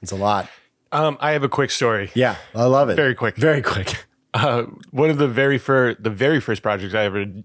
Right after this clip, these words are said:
Speaker 2: had to do in college
Speaker 1: Mm-hmm.
Speaker 2: was, um, take a photo and then make a soundscape of it. I was supposed to be paired with, uh, a video person.
Speaker 1: Okay.
Speaker 2: Have I told you this story?
Speaker 1: No.
Speaker 2: Okay.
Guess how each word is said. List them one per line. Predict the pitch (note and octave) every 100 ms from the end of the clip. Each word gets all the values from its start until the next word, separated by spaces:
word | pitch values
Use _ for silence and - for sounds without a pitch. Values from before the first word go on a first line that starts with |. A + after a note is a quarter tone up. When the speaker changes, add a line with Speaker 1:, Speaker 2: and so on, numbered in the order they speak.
| _ _
Speaker 2:
had | - G#2+
to | G2
do | G#2
in | F#2+
college | - G#2+ F2+ - - -
Speaker 1:
Mm-hmm. | B2+ A2+ F2 - - -
Speaker 2:
was, | C3 C3 B2 G#2+ - - _
um, | B2 A2+ G#2+ G2+ F#2 - _ _ _ -
take | C#3 A#2
a |
photo | - C#3+ C3+ D#3 F3+ F#3+ - _ _ _ _
and | - B2
then | A#2
make | A#2+ A2+
a |
soundscape | - B2+ A#2 - G#2+ G2+
of | A2 F#2+
it. | E2 -
I | G#2+
was | F#2+
supposed | C3+ A#2+
to | A#2
be | A2+
paired | - A#2+ B2 G#2
with, | A2+ A2+ A2 - _ _ _ _ -
uh, | G#2+ G#2 G2 G2 G2 G2 - -
a |
video | G#2+ C3+ A2+ G2
person. | G2+ - - _ -
Speaker 1:
Okay. | G2+ F2+ - -
Speaker 2:
Have | E3+
I |
told | A3 B3+
you | -
this | D4+
story? | B3+ D#4+
Speaker 1:
No. | B2 G#2+ - -
Speaker 2:
Okay. | A#2+ A2+